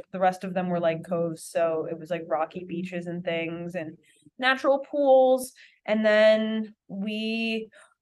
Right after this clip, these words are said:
I don't know if you've ever heard of them, but you should totally look them up. We were driving and we saw a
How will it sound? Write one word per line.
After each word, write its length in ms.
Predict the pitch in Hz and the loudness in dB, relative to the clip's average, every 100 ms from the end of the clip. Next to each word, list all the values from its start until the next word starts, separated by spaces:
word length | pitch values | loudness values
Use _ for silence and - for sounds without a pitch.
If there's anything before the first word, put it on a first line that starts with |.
| _ | _
I 60 | 285 | 0
don't 100 | 349 | 2
know 100 | 392 | 2
if 60 | |
you've 140 | 403 392 | 2 4
ever 180 | 277 262 | 6 4
heard 160 | 220 | 4
of 80 | 214 | 0
them, 140 | 247 | -2
but 100 | 226 | -2
you 80 | 208 | -4
should 140 | - - | -8 -6
totally 320 | 220 196 202 | -4 -4 -2
look 220 | 185 180 | 0 0
them 160 | 190 180 | 0 2
up. 240 | 175 175 | 0 0
We 140 | - 220 | -10 -6
were 160 | 214 | -4
driving 400 | 196 196 202 202 | 0 4 4 4
and 100 | 202 190 | -2 -2
we 80 | |
saw 400 | 190 202 190 190 - | -2 2 6 6 4
a 500 | 190 185 180 175 175 | 2 4 4 2 -2